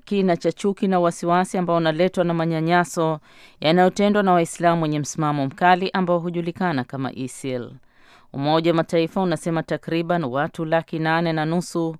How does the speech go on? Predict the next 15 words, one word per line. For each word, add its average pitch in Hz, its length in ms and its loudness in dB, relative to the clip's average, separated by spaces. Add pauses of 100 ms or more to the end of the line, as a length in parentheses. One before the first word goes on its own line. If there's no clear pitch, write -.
(360)
wamekimbia 143 540 0
mashambulizi 165 680 -2
ya 160 160 -4
isil 190 320 -2
nchini 151 320 -4
Iraq 165 420 2 (460)
na 110 80 -10
kwenda 165 300 0
katika 160 340 -2
mkoa 175 220 0
wa 170 80 2
Kurdistan 151 640 -2
kaskazini 135 680 -4
mwa 131 180 -2
nchi. 156 560 -2